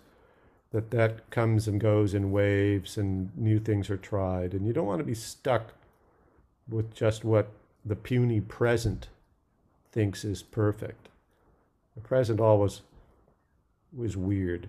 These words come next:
On the one hand, it overvalues itself, and on the other hand, everybody hates the present. They prefer the past or the future. So I don't understand.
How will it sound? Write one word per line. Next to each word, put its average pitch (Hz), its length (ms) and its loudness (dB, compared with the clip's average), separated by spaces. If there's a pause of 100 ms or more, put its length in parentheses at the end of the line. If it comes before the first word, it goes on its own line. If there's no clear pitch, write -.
On 98 160 -2
the 101 80 0
one 113 160 2
hand, 113 240 4
it 101 80 4
overvalues 110 640 4
itself, 131 500 2
and 107 100 0
on 107 120 2
the 107 120 2
other 110 160 2
hand, 110 260 2
everybody 101 380 0
hates 107 260 0
the - 80 -8
present. 98 420 -2
They 107 100 -4
prefer 110 340 -4
the 92 80 -2
past 101 380 -4
or - 40 -12
the - 120 -12
future. - 440 -12 (500)
So 101 140 -4
I 98 80 2
don't 101 180 0
understand. 98 600 -6